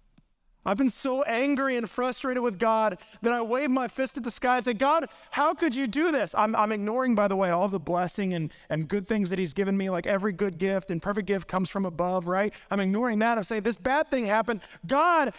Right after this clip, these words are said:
how could you do this?" And in that moment, this is what I was met with. As I, as I was raging against the sky,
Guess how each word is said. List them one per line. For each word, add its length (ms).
how 300
could 180
you 140
do 320
this?" 440
And 160
in 140
that 180
moment, 380
this 180
is 140
what 180
I 140
was 180
met 240
with. 180
As 200
I, 220
as 180
I 220
was 160
raging 560
against 320
the 80
sky, 760